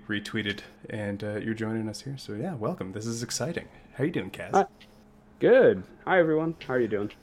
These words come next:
Speaker 1: Yeah. All right. So this week, this week we have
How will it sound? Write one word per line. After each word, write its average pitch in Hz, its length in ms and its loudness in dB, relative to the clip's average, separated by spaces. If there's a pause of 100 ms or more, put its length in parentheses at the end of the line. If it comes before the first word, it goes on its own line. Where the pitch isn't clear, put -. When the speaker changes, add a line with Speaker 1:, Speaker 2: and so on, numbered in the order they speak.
(400)
Speaker 1:
Yeah. 339 280 -4 (1040)
All 151 80 0
right. 143 200 6
So 117 160 2
this 165 220 2
week, 120 320 -2 (580)
this 170 300 4
week 160 240 2
we 135 140 6
have 127 420 4